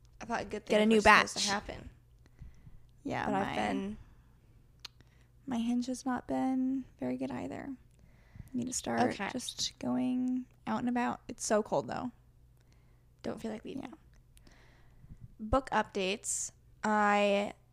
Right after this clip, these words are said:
Speaker 1: am finishing A Court of Silver Flames today,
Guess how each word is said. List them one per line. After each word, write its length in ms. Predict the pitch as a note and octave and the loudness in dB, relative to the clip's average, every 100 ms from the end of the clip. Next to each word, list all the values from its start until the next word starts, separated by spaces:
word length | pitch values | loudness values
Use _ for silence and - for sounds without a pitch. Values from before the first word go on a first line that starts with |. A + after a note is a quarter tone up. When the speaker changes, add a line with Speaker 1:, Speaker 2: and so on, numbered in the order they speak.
| _ | _
Speaker 1:
am 140 | G#3 G3 | -8 -8
finishing 580 | - A3+ C4+ - D4 C#4+ | -4 -2 0 -2 -2 -4
A 60 | |
Court 200 | - A3+ | -6 -6
of 80 | A3+ | -4
Silver 200 | A3+ A3 | -4 -4
Flames 500 | - G#3 G3 G3+ - - | -4 -4 -4 -6 -8 -14
today, 500 | - F#3 A#2 A2 A3+ | -8 -4 -2 -4 -8